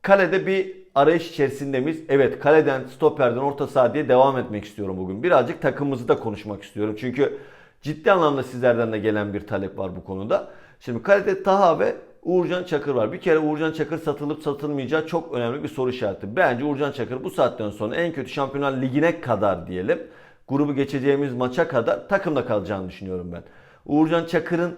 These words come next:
e, durumuna göre ben kaleye iki tane transfer geleceğini düşünüyorum. Özellikle Rize'de Tarık bir adım öne geçti. Samsun'dan Nurullah'ın adı geçiyordu. Ama ben, e, hani, e, şu an için konuşulan isimlerin ne yedek anlamında ne de Trabzonspor takımında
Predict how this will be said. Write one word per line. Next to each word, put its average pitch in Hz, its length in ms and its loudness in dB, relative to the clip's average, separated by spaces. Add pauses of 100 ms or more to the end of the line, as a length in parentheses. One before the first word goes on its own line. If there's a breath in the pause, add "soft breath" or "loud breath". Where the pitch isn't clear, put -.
(400 loud breath)
e, - 40 -4
durumuna 143 600 4
göre 175 300 2
ben 170 260 2
kaleye 165 520 2
iki 185 220 -8
tane 175 300 0
transfer 151 420 0
geleceğini 147 420 2
düşünüyorum. 127 360 -4
Özellikle 147 440 0
Rize'de 143 440 2
Tarık 147 440 4
bir 156 80 6
adım 143 220 2
öne 139 180 0
geçti. 120 300 -4
Samsun'dan 139 580 -4
Nurullah'ın 127 440 2
adı 110 180 -4
geçiyordu. 98 560 -8 (380 loud breath)
Ama 190 360 2 (340 loud breath)
ben, 175 260 6 (160)
e, - 40 2
hani, 143 440 0 (220)
e, 110 220 4
şu 170 200 0
an 214 160 4
için 165 180 -4
konuşulan 147 420 0
isimlerin 120 540 -4
ne 139 60 0
yedek 180 440 2
anlamında 120 600 0
ne 135 220 0
de 147 140 0
Trabzonspor 143 500 -4
takımında 113 520 -6